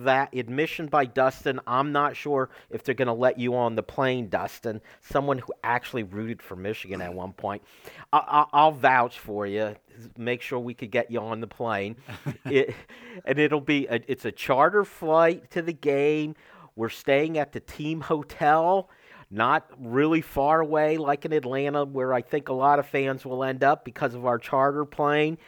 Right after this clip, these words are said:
Speaker 1: You get transportation to and from the game, a tailgate party at the stadium,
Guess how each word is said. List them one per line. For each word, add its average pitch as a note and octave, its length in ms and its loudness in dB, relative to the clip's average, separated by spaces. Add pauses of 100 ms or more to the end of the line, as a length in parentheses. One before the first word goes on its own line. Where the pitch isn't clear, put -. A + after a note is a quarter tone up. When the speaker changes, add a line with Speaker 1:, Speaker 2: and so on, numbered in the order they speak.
(180)
Speaker 1:
You A#2 100 -2
get B2 220 0
transportation D3 1000 -4
to D3+ 280 -2
and C#3 100 -4
from C3 260 -2
the A#2 80 -6
game, E3 520 0 (300)
a A2+ 120 2
tailgate F3 840 0
party E3+ 600 0
at C#3 220 0
the A#2 80 -10
stadium, F3 760 -2